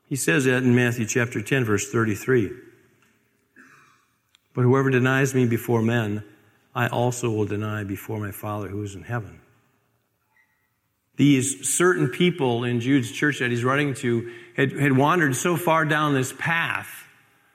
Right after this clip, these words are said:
that they denied Jesus and reserved themselves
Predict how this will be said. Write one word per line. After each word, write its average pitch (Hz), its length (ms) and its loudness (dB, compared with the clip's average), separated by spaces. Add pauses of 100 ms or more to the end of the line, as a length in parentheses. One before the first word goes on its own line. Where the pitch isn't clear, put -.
(140)
that 135 120 -2
they 147 140 2
denied 147 440 2
Jesus 113 800 -4 (800)
and 156 160 0
reserved 151 560 4
themselves 113 800 -2